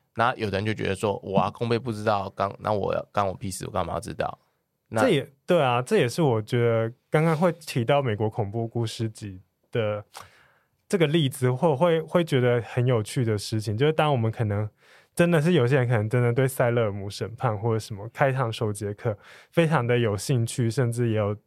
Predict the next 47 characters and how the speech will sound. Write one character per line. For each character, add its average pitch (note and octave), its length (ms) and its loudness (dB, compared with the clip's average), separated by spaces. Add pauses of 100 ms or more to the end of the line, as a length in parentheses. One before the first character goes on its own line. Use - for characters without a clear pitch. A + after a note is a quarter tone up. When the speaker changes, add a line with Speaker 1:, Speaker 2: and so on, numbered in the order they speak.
Speaker 2:
在 C3 160 2
听 A#2 200 0
相 A2 220 0
关 G#2+ 180 0
的 G#2 80 -2
一 G#2 40 -2
些 A2 80 -2
podcast A2 480 -4
或 G2+ 120 -6
什 G#2 140 -12
么， F#2+ 60 -12
会 B2+ 160 0
去 C3 80 0
找 G2 240 -4
资 G#2+ 220 -12
料 G#2+ 200 -4
什 - 100 -18
么。 A2+ 80 -16 (300)
但 F#3 160 0
是 G3+ 80 2
当 F3 160 2
他 E3 100 0
们 D#3 200 2
面 C#3+ 200 2
对 C#3 160 2
台 C3 140 0
湾 A#2+ 240 2
自 B2+ 100 -6
己 F#2+ 300 -8 (240)
土 A2+ 160 -2
地 B2+ 140 2
上 C3 200 2
的 A#2+ 80 0
事 A2+ 220 -4
情 G#2+ 180 -2
的 G#2 60 -2
时 G#2+ 140 -4
候， A2 260 0 (320)
突 D#3+ 140 4
然 C3+ 120 0
就 C3+ 80 -2
是， C3 380 -2 (120)
诶， B2 140 -6 (600)
哦， F#2 200 -8 (180)
so - 180 -6
what？ G2 340 -4 (120)
Speaker 1:
嗯。 G#2 300 -2